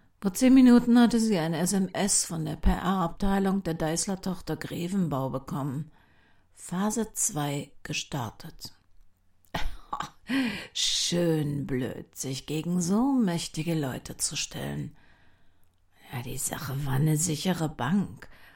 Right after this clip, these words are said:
also für Jennifer. Wenn sie das geschickt medial inszenierte, dann bekam sie die vakante Leitung der P-R-Abteilung in der Grevenbau.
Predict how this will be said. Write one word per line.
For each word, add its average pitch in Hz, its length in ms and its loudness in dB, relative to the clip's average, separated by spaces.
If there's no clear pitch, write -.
also 143 180 -2
für - 240 -10
Jennifer. - 580 -6
Wenn 185 140 4
sie 190 160 2
das 180 360 0
geschickt - 640 -6
medial 175 600 4
inszenierte, 185 1160 -2
dann 233 400 6
bekam 220 380 2
sie 220 120 0
die 240 280 2
vakante 190 680 -2
Leitung 165 640 -2
der 165 160 0
P-R-Abteilung 151 920 -2
in 175 100 0
der 220 100 0
Grevenbau. 156 800 -2